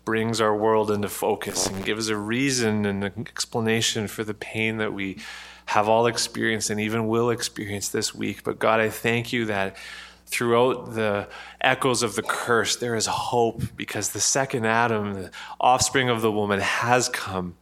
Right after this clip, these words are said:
The curse has been broken, and a new creation is waiting for us. And so, Lord, this week, help us to groan together inwardly for that day, groaning, waiting, and knowing that that day will come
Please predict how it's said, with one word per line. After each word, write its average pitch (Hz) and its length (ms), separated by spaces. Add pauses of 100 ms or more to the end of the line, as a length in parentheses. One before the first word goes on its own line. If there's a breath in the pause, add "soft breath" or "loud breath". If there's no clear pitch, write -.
(140)
The 120 100
curse - 360
has 127 140
been 117 240
broken, 98 500 (500 loud breath)
and 107 120
a 104 60
new 120 180
creation 113 640
is 104 140
waiting 113 420
for 107 300
us. 101 200
And 110 80
so, 120 220
Lord, 123 320
this 135 260
week, 117 440 (400 loud breath)
help 127 260
us 123 160
to - 140
groan 110 640
together 110 540
inwardly 104 540
for 110 200
that 104 340
day, 95 340 (500 loud breath)
groaning, 117 760
waiting, 107 760 (500 loud breath)
and 113 240
knowing 120 420
that 107 200
that 113 260
day 110 160
will 113 300
come 120 520